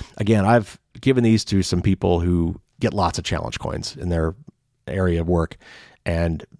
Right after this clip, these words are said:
many of them have told me these are some of the coolest challenge coins they've ever gotten. And also, if you sign up at the Knight Errant level, I'm going to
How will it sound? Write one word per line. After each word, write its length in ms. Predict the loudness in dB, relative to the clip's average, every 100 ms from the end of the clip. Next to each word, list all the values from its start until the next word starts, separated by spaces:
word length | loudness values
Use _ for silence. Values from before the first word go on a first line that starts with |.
| -8
many 440 | 0 4 4 4
of 120 | 0
them 140 | -2 -2
have 140 | -4
told 240 | 0 0 0
me 100 | -2
these 200 | -2 -2
are 60 |
some 180 | -2 -4
of 60 | -4
the 60 |
coolest 420 | -6 -2 0 0
challenge 280 | -4 -6 -6
coins 300 | -8 -8 -8
they've 160 | -8 -6
ever 140 | -6
gotten. 360 | -6 -10 -12 -20 _ _ _ _ _ _ _ -2
And 140 | 2
also, 320 | 2 4 4
if 100 | 4
you 80 | 2
sign 220 | 2 2
up 80 | 2
at 60 | 2
the 40 |
Knight 180 | 0 2
Errant 220 | 2 4
level, 300 | 4 4 0
I'm 320 | 2 2 2
going 300 | 2 2 0
to 500 | 0 2 4 4 4